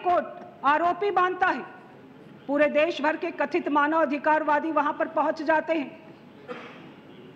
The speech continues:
विनायक सेन, और वहां पर विनायक सेन के पहुंचने के बाद उनको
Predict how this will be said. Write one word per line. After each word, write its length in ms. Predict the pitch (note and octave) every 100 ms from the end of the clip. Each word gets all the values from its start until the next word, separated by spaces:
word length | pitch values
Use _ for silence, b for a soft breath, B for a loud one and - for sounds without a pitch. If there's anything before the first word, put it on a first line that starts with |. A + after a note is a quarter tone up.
| - - - -
विनायक 440 | G#3+ C#4+ D#4 E4 D#4+
सेन, 280 | E4+ D4+ B3+ - - - - - - G#3 A3+ A3+ - - - - C4
और 160 | D#4+
वहां 260 | E4 E4 F#4
पर 180 | F#4+ F#4+
विनायक 440 | F4 E4+ F4+ F#4+
सेन 260 | - F#4+ F#4
के 140 | -
पहुंचने 500 | - E4 F4+ D#4+ F#4
के 140 | F4+ F4+
बाद 360 | F4+ F#4+ - - - - - - - - - -
उनको 260 | E4+ F4+